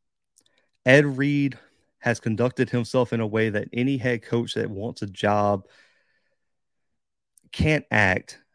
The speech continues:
And there's just too many people picking one side or the other and adopting issues that, that just aren't right. Like, have a little bit of, uh, like, think for yourself here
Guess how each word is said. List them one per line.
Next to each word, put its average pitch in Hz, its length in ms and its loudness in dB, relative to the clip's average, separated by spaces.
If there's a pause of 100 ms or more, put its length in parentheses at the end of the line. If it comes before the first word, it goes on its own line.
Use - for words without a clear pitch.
(260)
And 117 260 4
there's 120 220 -2
just - 300 -8
too 165 160 -2
many 147 220 -2
people 127 340 -2
picking 113 400 -4
one 123 100 0
side 113 260 -2
or 101 40 -2
the 101 180 -6
other 104 480 0 (240)
and 117 120 0
adopting 110 920 0 (240)
issues 120 400 0
that, 104 240 -2
that 104 280 -4
just 110 240 -12
aren't 104 320 -2
right. 98 360 -2
Like, 98 260 -6
have 139 320 -2
a 143 60 -4
little 127 240 -2
bit 120 320 -2 (100)
of, 107 480 -2 (180)
uh, 117 140 -8 (300)
like, 117 160 -6
think 147 320 -6
for 143 100 -6
yourself 123 480 0
here 104 400 0